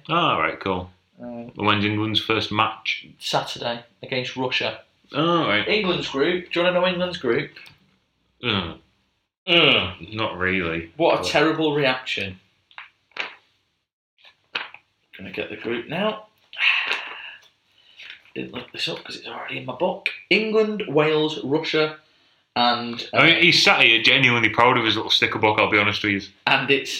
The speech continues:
Speaker 2: Slovakia, I believe. Uh,
Speaker 1: Oh.
Speaker 2: Slovakia. Yeah. That's all very well and good. Uh, you know what else you can get as well?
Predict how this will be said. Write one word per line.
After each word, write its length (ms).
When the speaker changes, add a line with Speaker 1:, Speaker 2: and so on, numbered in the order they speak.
Speaker 2:
Slovakia, 800
I 40
believe. 540
Uh, 520
Speaker 1:
Oh. 240
Speaker 2:
Slovakia. 840
Yeah. 240
That's 180
all 140
very 160
well 140
and 120
good. 240
Uh, 300
you 80
know 80
what 120
else 260
you 60
can 100
get 180
as 100
well? 400